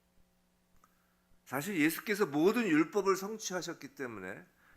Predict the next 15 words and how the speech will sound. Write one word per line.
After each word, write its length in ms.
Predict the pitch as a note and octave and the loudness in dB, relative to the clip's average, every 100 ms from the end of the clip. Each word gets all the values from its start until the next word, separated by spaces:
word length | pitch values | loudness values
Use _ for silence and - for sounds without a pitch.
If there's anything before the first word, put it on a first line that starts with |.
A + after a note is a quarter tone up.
| _ | _
교회 300 | - D#3 F3+ | -2 2 2
시대를 360 | E3 - F3 E3+ | 2 -2 -2 -2
살고 360 | E3 E3+ E3 | -4 -6 -4
있는 240 | D#3 D3+ D3 | -4 -6 -12
성도는 640 | D3+ D#3+ D3 D3 F3 B2+ - - - | -12 -10 -8 -8 -8 -10 -16 -20 -16
이 120 | E3+ | -14
구약의 580 | - - D#3+ G3 F#3+ F3+ | -12 -2 4 4 4 2
율법을 540 | C#3 C#3 - D3+ D#3 F3 | 2 -2 -6 -6 -4 -4
우리가 520 | B2+ B2+ D3 F3 - - _ G3 | -4 -6 -6 -8 -10 -20 _ -12
행위로서 480 | A3+ A#3 G#3+ - | -8 -4 -6 -4
모두 320 | C#3+ A#2 F3 F#3 | -8 -8 -10 -10
준수하지 580 | D3+ D#3+ D#3 D#3+ D3 A#2+ | -12 -12 -8 -8 -6 -6
않아도 300 | A#2+ B2+ C3 | -8 -10 -12
돼요. 340 | - D2 - _ _ _ _ _ _ _ _ _ _ _ _ _ - | -16 -20 -20 _ _ _ _ _ _ _ _ _ _ _ _ _ -12
그래서 280 | A3 A#3 | -8 -6